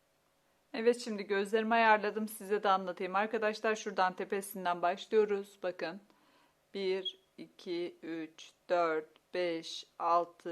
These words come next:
yedi, sekiz, dokuz, on, on bir, ee, pardon, yanlış saydım çünkü ayarlamıştım. Bir, iki, üç, dört, beş, altı, yedi, sekiz,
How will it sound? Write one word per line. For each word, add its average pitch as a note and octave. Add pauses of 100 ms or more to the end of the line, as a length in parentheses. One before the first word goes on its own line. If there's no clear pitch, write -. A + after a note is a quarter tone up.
yedi, E3
sekiz, E3
dokuz, F3+
on, F#3 (680)
on F#3+
bir, G3 (600)
ee, D#3 (640)
pardon, D#3+
yanlış E3+
saydım E3
çünkü F3+ (440)
ayarlamıştım. F3
Bir, F3 (560)
iki, -
üç, F3+ (100)
dört, E3 (120)
beş, F3 (120)
altı, E3+
yedi, E3+
sekiz, F3